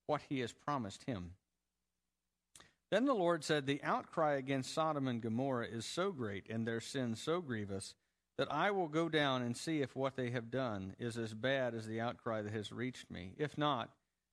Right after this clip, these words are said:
I will know." The men turned away and went toward Sodom, but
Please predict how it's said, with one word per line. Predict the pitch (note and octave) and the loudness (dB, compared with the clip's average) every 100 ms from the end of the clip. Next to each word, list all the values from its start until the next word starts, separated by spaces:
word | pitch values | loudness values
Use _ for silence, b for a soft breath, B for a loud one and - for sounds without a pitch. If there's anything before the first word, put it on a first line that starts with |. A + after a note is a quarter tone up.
| _ - | _ -8
I | G#2+ | -6
will | A2+ C3+ | -2 -2
know." | A2 F2+ F2+ F#2+ _ _ _ _ _ _ _ _ _ _ _ _ _ | -2 -4 -8 -14 _ _ _ _ _ _ _ _ _ _ _ _ _
The | A#2 | -2
men | A#2 C#3+ D3+ | 2 2 0
turned | D#3 D3 D#3 | 0 0 0
away | C3 A2+ A2+ | 0 0 0
and | A2 | -2
went | A2+ B2 | -2 -4
toward | - B2 A#2 | -4 -6 -4
Sodom, | - C3 A2+ G#2 | -2 -2 -2 -4
but | G#2 | -4